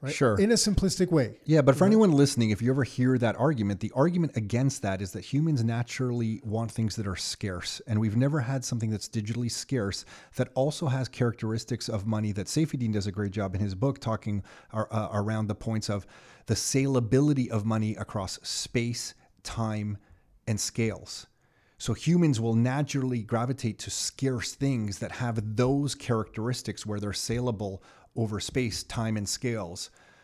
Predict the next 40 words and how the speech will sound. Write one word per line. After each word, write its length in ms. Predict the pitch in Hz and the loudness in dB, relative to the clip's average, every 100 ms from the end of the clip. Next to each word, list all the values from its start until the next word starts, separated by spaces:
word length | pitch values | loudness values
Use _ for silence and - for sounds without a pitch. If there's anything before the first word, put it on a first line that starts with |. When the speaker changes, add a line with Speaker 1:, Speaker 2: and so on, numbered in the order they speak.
| _ - | _ -6
Speaker 2:
So 140 | 123 | -2
that 60 | 117 | 0
when 120 | 123 | 0
someone 240 | 156 156 | 0 0
says, 160 | 147 143 | 0 -2
"Oh, 140 | 208 220 | 0 2
well, 220 | 175 170 | 2 2
you 60 | |
know, 120 | 180 170 | 0 -2
people 240 | 156 185 | -2 -2
have 60 | 170 | -2
just 140 | 156 | -2
decided 420 | 143 - 190 180 | -4 -4 -2 -2
Bitcoin's 320 | 139 127 131 107 | -2 -2 -2 0
valuable," 380 | 110 107 107 - | 0 0 -4 -4
it's 140 | - | -6
because 640 | - 120 - 165 160 123 - - _ | -6 -8 -4 -2 -2 -2 -6 -16 _
it 180 | 135 135 | -6 -6
perfectly 640 | - 160 151 160 151 147 123 | -2 -2 0 -4 -2 -2 -2
matches 480 | 120 135 - 120 | -2 -4 -4 -6
the 100 | 101 | -4
characteristics 1000 | 110 - 127 127 - 113 113 - 110 98 | -6 -4 -2 -2 -4 -6 -4 -6 -8 -8
of 160 | - 107 | -6 -4
what 140 | 113 | -6
humans 520 | - 101 143 147 131 113 | -8 -6 -2 -2 -2 -4
will 100 | 110 | -6
gravitate 640 | 107 117 120 113 117 110 | -4 -4 -6 -6 -8 -6
towards 480 | - 104 107 107 - | -8 -6 -6 -8 -8
to 120 | 113 | -8
hold 520 | - - 131 139 139 82 | -10 -4 0 2 0 -2
value, 480 | 104 113 107 92 - - _ | -4 -4 -6 -10 -16 -20 _
things 240 | - 123 113 | -2 0 0
that 120 | 101 | -2
are 100 | 90 | -4
scarce 540 | - 113 175 - - _ _ _ _ _ _ _ - | -4 0 0 -2 -14 _ _ _ _ _ _ _ 2
and 140 | 127 | 2
that 100 | 123 | 4
meet 220 | 123 135 - | 4 2 4
those 160 | 127 | -2
characteristics. 840 | - 120 110 104 104 - 85 - | 0 -2 -2 -4 -6 -6 -12 -12